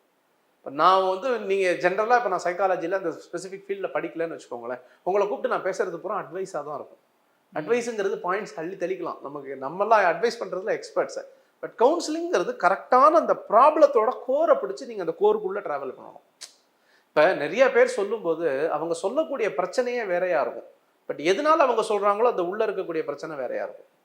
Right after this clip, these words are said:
Speaker 1: So அந்த உள்ள இருக்கக்கூடிய பிரச்சனையை ஐடென்டிஃபை பண்ணி கொண்டு போகணும்.
Speaker 2: ஆனா அதை
Speaker 1: இப்ப
Speaker 2: ஓப்பனாவும் சொல்லிக்க மாட்டாங்க.
Speaker 1: ஆமா, அந்த
Speaker 2: எல்லாருமே.
Speaker 1: ஓப்பன்னஸை கொண்டு வர வைக்கிறது தான் டெக்னிக்கே இருக்கு அங்க. அங்க விஷயமே அதுதான். அந்த ஓப்பன்னஸை நீங்க ஐடென்டிஃபை பண்ணிட்டீங்கன்னா,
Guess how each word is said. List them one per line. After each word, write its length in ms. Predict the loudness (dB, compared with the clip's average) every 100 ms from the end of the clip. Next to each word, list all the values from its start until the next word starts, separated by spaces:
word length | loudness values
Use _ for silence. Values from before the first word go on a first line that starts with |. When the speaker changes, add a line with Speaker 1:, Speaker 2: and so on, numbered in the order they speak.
| _ _
Speaker 1:
So 140 | _ -10
அந்த 140 | -8
உள்ள 260 | -8 2 2
இருக்கக்கூடிய 380 | 2 -2 -4
பிரச்சனையை 460 | -4 -8 -6 -6 -6
ஐடென்டிஃபை 260 | -6 -12 -10
பண்ணி 160 | -10
கொண்டு 240 | -10 -8 -8
போகணும். 260 | -8 -12 _ -4
Speaker 2:
ஆனா 180 | 2
அதை 120 | 2 6
Speaker 1:
இப்ப 120 | 6
Speaker 2:
ஓப்பனாவும் 540 | 6 2 -2 -4 -6
சொல்லிக்க 240 | -10 -8 -6
மாட்டாங்க. 360 | -6 -4 -6
Speaker 1:
ஆமா, 40 | 6
அந்த 220 | 6 6
Speaker 2:
எல்லாருமே. 520 | 4 6 6 8 8
Speaker 1:
ஓப்பன்னஸை 500 | 8 6 6 4 2
கொண்டு 240 | 0 0 4
வர 140 | 4
வைக்கிறது 400 | 4 0 -6 -6
தான் 200 | -6 -6
டெக்னிக்கே 360 | -6 -8 -10 -8
இருக்கு 260 | -8 -8
அங்க. 200 | -10 -12 -14
அங்க 160 | -12
விஷயமே 420 | -12 -6 -4 -2
அதுதான். 320 | -4 -2 -4 -4 -14 _
அந்த 140 | 0
ஓப்பன்னஸை 460 | 2 4 4 4 2
நீங்க 280 | 2 2 2
ஐடென்டிஃபை 300 | 0 -2 -2
பண்ணிட்டீங்கன்னா, 560 | -4 -6 -8 -4 -4